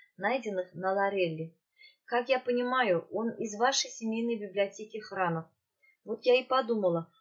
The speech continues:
вдруг ко мне домой ведет один из порталов этой самой сети. Хм,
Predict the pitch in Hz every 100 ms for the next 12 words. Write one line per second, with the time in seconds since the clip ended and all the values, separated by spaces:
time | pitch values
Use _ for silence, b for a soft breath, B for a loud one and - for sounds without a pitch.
0 | _ 175 175 294 - 240 240 240 226 226
1 | 262 269 226 196 202 - 196 202 247 254
2 | - 226 214 - 226 233 226 - 196 214
3 | - 208 214 208 214 214 - 165 165 _
4 | _ _ _ _ - 220 208 202